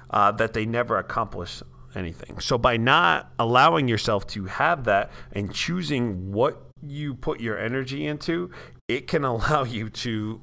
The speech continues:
uh, move forward and, and accomplish things. Uh, I know that I've, I've gone to this many times. You know, you get frustrated because,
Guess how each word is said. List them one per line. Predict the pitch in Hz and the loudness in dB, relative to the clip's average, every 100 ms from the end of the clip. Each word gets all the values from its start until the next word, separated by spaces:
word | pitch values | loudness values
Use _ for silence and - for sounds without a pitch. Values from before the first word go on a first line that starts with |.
| - | -12
uh, | - 104 87 65 | -2 0 0 -2
move | 92 104 117 113 101 - | -4 -2 0 -2 -6 -14
forward | - 120 127 104 101 | -2 0 2 0 -2
and, | 101 101 - - | -4 -6 -10 -16
and | 110 101 | -8 -8
accomplish | 98 135 135 110 - | -4 -4 -4 -6 -12
things. | 95 85 - - - - - - - | -12 -14 -14 -18 -20 -20 -20 -20 -4
Uh, | 95 92 87 - - | 2 4 2 -2 4
I | 127 156 | 6 6
know | 147 135 | 4 2
that | 117 | 2
I've, | 120 113 110 | 2 0 -2
I've | 113 123 127 113 - - _ 110 | -2 0 0 -2 -10 -18 _ 0
gone | 120 120 131 | 4 4 2
to | 131 | -2
this | 120 135 139 - - _ - 95 | -2 -2 -2 -8 -12 _ -12 -6
many | 110 123 135 | -2 -2 -2
times. | 131 123 127 131 139 - - - - | 2 4 4 0 -6 -10 -12 -16 -12
You | - | -4
know, | 98 | 0
you | 95 | 0
get | 101 123 | 0 -2
frustrated | - 127 - 131 127 127 113 | 2 0 2 0 2 0 -2
because, | 107 117 104 95 | -4 -2 -2 -4